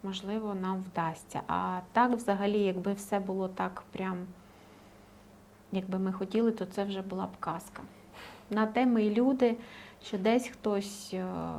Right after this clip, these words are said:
краде, десь хтось, е, можливо, допомагає. І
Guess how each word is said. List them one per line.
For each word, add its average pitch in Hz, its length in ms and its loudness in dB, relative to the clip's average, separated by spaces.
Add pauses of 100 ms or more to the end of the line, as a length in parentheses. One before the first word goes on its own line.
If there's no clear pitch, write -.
(280)
краде, 208 420 -2
десь 202 360 -2
хтось, 185 640 -4
е, 175 100 -2 (840)
можливо, 185 380 -4
допомагає. 208 960 4 (500)
І 185 320 -2